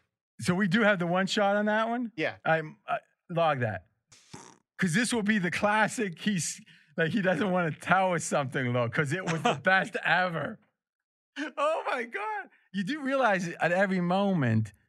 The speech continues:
Speaker 1: you've got a camera on you. We, so we could go, and in the chair, that chair is actually, like, um, a lie detector type where your heart rate, your breathing is monitored.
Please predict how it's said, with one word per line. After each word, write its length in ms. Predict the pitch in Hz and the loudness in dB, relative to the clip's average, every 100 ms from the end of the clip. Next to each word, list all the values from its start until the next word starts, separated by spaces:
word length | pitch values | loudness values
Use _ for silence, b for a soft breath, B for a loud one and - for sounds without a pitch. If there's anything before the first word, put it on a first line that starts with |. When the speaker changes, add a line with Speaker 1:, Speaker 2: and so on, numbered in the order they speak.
| - | -10
Speaker 1:
you've 200 | 160 156 | -4 -2
got 140 | 160 | 0
a 80 | 139 | -2
camera 480 | 117 196 196 139 113 | -2 -2 -2 -2 -2
on 200 | 98 95 | -2 -2
you. 340 | 85 64 - - _ _ _ _ _ _ - | -4 -6 -10 -16 _ _ _ _ _ _ -10
We, 320 | 147 151 160 | -8 -8 -8
so 180 | 139 160 | -2 0
we 160 | 151 220 | 0 0
could 140 | 190 | 0
go, 100 | 156 - B - | -2 -4 B -2
and 400 | 165 160 156 135 b b b _ | 2 2 0 -6 b b b _
in 460 | 190 196 202 180 139 _ _ _ - | -4 0 0 -2 -6 _ _ _ -8
the 100 | 151 | -4
chair, 800 | - 190 214 180 131 117 131 139 _ - | 0 2 4 4 4 4 0 -6 _ -4
that 180 | 147 139 | -2 0
chair 640 | - 196 202 123 107 117 - b b - | 0 0 2 2 0 -2 -6 b b -8
is 160 | 143 151 | -4 0
actually, 500 | 156 151 - 156 147 | 0 0 -2 -2 0
like, 340 | 143 139 113 - | 0 -2 -4 -4
um, 300 | 131 127 127 | 0 0 0
a 80 | 131 | 0
lie 220 | 147 170 | 2 2
detector 460 | 175 147 151 131 135 | 2 0 -2 0 -4
type 400 | 117 139 131 113 | -2 -2 -2 -2
where 320 | 127 127 127 | -2 -2 -2
your 140 | 131 120 | -2 -2
heart 340 | 107 147 147 | 2 0 0
rate, 320 | 151 147 147 | 0 0 0
your 140 | 123 123 | -2 -2
breathing 460 | 101 143 147 156 | -2 -2 -2 -4
is 120 | 143 131 | -2 -2
monitored. 800 | 139 147 143 139 143 156 151 | 0 0 -2 -2 -4 -4 -8